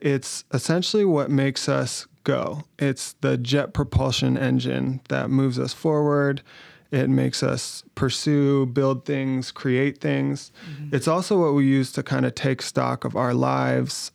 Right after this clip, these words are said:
Speaker 1: um, in both the short and long term. So if your dopamine's really low,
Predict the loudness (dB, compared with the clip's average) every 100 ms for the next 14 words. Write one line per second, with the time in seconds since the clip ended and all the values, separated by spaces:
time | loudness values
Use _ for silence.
0 | -4 0 2 2 0 2 2 2 0 0
1 | 0 2 2 2 2 2 0 0 0 0
2 | 0 0 0 0 0 0 0 2 2 2
3 | 0 -2 0 2 2 2 0